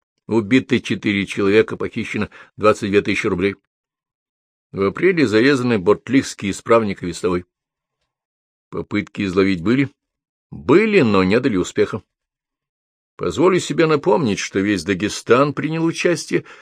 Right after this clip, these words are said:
в восстании тысяча восемьсот семьдесят седьмого, тысяча восемьсот семьдесят восьмого годов. У них круговая порука.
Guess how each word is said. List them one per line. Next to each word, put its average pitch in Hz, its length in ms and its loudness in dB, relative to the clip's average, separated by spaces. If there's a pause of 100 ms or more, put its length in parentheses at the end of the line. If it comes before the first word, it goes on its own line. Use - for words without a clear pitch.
(120)
в 151 120 -4
восстании 147 680 2 (240)
тысяча 135 460 0
восемьсот 123 580 0
семьдесят 113 380 -2
седьмого, 113 420 2 (240)
тысяча 120 320 -4
восемьсот 110 460 -2
семьдесят 110 300 -4
восьмого 110 360 -2
годов. 104 380 0 (560)
У 98 100 -10
них 139 260 -4
круговая 147 540 4
порука. 147 460 2